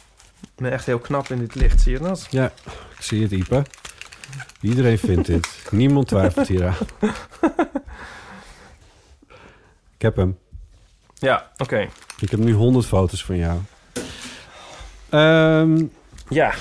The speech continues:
Speaker 2: luister.
Speaker 1: Ja.
Speaker 2: De vorige keer ging het eventjes ook over dat ik me zorgen maakte over, eh, over ons inkomen en zo. Ehm,
Speaker 1: Oh ja.
Speaker 2: nou, dat hebben we geweten.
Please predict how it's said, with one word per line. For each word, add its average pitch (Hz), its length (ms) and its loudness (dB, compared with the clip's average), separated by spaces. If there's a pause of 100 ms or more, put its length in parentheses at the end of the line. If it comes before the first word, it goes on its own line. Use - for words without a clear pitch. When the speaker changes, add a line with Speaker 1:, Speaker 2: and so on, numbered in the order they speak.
(120)
Speaker 2:
luister. 123 400 4 (580)
Speaker 1:
Ja. 135 320 0
Speaker 2:
De 139 120 2
vorige 165 280 4
keer 160 220 2
ging 170 180 4
het 156 100 4
eventjes 147 460 2
ook 143 180 2
over 139 180 4
dat 135 120 0
ik 135 60 0
me 139 100 4
zorgen 131 300 2
maakte 127 320 2
over, 117 460 2 (320)
eh, 104 120 0
over 117 180 0
ons 113 200 -2
inkomen 104 500 4
en 104 180 0
zo. 107 360 0
Ehm, 107 400 2
Speaker 1:
Oh 156 200 0
ja. 107 240 0
Speaker 2:
nou, 120 200 4
dat 127 120 2
hebben 131 220 2
we 113 60 2
geweten. 110 580 2